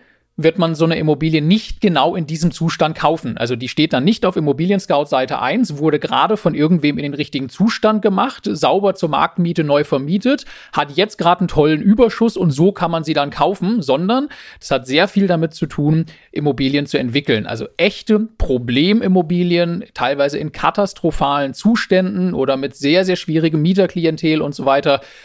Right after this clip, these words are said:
zu kaufen und sehr viel Zeit, Energie und Mühe reinzustecken, diese Immobilien über die Zeit dann eben dahin zu entwickeln und diese Werte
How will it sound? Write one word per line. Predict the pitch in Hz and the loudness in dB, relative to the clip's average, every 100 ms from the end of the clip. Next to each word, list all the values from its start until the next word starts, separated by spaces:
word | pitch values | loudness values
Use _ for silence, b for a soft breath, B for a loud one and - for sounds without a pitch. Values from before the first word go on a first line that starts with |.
| B | B
zu | - 135 | -8 -6
kaufen | - 143 214 - 254 247 | 0 0 0 0 0 0
und | 151 139 - | -4 -6 -8
sehr | 139 156 190 | -4 0 0
viel | - 220 214 | 2 2 2
Zeit, | - 170 160 165 | 2 0 2 -2
Energie | 151 135 127 151 175 | -4 -4 -4 -4 -4
und | 147 127 | -4 -4
Mühe | 127 156 185 | -2 0 2
reinzustecken, | 185 196 208 - 190 185 226 214 | 2 2 0 -2 -2 0 2 2
diese | 135 180 180 | 2 2 2
Immobilien | 160 143 127 147 160 170 | 0 -2 -2 -2 -2 -2
über | 147 143 | 0 -2
die | 131 | -2
Zeit | - 131 139 170 - | -4 0 0 0 -2
dann | 131 151 | -2 -4
eben | - 143 147 | -8 -6 -4
dahin | 127 127 131 | -2 -2 -4
zu | - | -4
entwickeln | 131 117 123 120 101 | -4 -2 -2 -2 -4
und | 110 | -8
diese | 135 139 135 | -6 -4 -2
Werte | 123 120 156 180 | 0 0 0 0